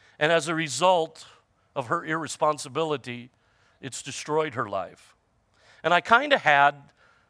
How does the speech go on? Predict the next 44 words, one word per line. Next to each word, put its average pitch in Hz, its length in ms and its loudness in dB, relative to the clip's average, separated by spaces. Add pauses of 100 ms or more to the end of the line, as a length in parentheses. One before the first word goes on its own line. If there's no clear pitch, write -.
(360)
you 170 100 -6
know, 151 200 2
that, 143 340 0
"Well, 196 640 4
that's 196 260 2
what 175 180 -8
you 190 80 -6
get" 160 320 -2
attitude. 117 720 0 (540)
You 220 60 2
ever 208 100 4
had 165 220 6
that? 170 360 2 (400)
You 156 60 0
ever 175 120 0
looked 180 240 -2
at 170 120 -10
somebody 180 260 -2
and 165 60 -10
go, 156 80 -2
"Well, 175 160 0
that's 185 240 -2
what 170 140 -16
you 185 40 -10
get"? 190 420 2 (840)
You 123 140 -6
know, 131 120 2
that's, 135 340 0 (120)
you 151 140 -6
know, 147 200 0 (460)
you, 127 140 -10 (920)
you 123 120 0
act 165 180 4
stupid, 175 540 -8
then 147 120 -8
stupid 160 380 -12
things 175 240 -8
happen. 135 540 2
You 139 100 -8
know, 139 120 -4
that's 139 260 -8
what 135 100 -20
you 151 60 -16
get. 127 340 -4